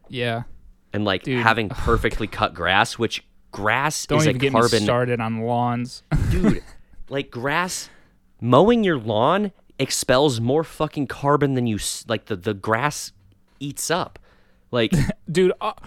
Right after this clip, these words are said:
Speaker 1: our audience already knows this, even though they're idiots. <laughs> Gra-, lawns are stupid. Grow a garden. God damn.
Speaker 2: Honestly, dude, seriously, I've been seeing more and more, like, lawn gardens,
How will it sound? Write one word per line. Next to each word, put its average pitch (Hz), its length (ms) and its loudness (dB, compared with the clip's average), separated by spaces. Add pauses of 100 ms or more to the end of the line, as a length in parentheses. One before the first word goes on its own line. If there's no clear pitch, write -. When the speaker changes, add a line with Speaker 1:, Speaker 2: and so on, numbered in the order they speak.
(240)
Speaker 1:
our 254 200 2
audience 240 540 0
already 202 280 4
knows 160 460 2
this, 123 460 -4 (320)
even 208 340 2
though 196 220 4
they're 170 180 2
idiots. 160 720 2 (400)
<laughs> - 440 -2
Gra-, 277 320 4 (340)
lawns 330 420 2
are 294 100 6
stupid. 269 760 0
Grow 262 260 4
a 285 60 2
garden. 208 800 0
God 254 420 0
damn. 233 640 0 (540)
Speaker 2:
Honestly, 202 640 4 (340)
dude, 254 260 2
seriously, 262 520 -2
I've 180 160 -2
been 240 120 4
seeing 208 280 2
more 170 240 4
and 160 100 2
more, 175 180 2
like, 139 200 0
lawn 127 420 4
gardens, 95 560 -2